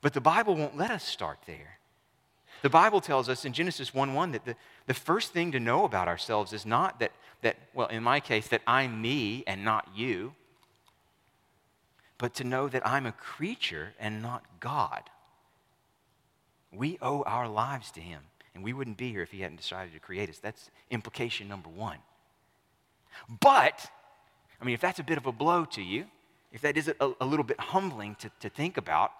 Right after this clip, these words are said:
the, the flip side, on the other hand, is that we're here because God wanted to create us.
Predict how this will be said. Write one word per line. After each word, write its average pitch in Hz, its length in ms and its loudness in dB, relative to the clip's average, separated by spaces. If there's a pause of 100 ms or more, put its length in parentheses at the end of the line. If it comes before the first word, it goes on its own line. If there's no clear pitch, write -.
(720)
the, 180 160 -4
the 160 160 2
flip 285 360 -2
side, 90 440 0
on 175 100 2
the 170 140 0
other 262 280 2
hand, 131 440 -4 (1400)
is 180 120 10
that 202 140 8
we're 202 160 8
here 233 220 6
because 226 320 6
God 269 260 8
wanted 277 380 6
to 165 80 2
create 120 420 2
us. - 320 -10